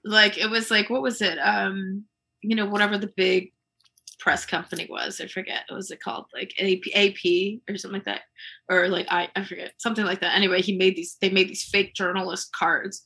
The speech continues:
They got into everything. So my dad just always, like, went to see shows. So, like, my mom and him saw, like,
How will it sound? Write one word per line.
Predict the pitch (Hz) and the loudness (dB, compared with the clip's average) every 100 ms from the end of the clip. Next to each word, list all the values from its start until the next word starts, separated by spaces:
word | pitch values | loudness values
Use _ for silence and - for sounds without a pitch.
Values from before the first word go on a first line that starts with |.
| _ _ - | _ _ -2
They | 147 | 2
got | - 151 160 | 8 8 8
into | 143 151 - | 6 2 4
everything. | 269 269 285 277 - 147 - - _ _ _ _ | 2 2 0 0 -2 -10 -10 -18 _ _ _ _
So | - 262 | 0 6
my | 226 | 6
dad | 220 240 220 | 8 6 6
just | 208 170 | 0 0
always, | 196 190 190 - | 2 2 0 0
like, | 180 - | -2 0
went | 180 190 | -4 -2
to | |
see | 190 175 127 | -2 -2 0
shows. | - 208 180 - - | 0 0 -2 -6 -6
So, | 196 | -4
like, | 190 202 | -4 -2
my | 196 185 | 0 0
mom | 185 190 190 190 214 | 0 0 2 2 2
and | 214 | 0
him | 180 175 | -2 -4
saw, | 185 - 170 - | -6 -4 -4 -4
like, | - - | -6 -6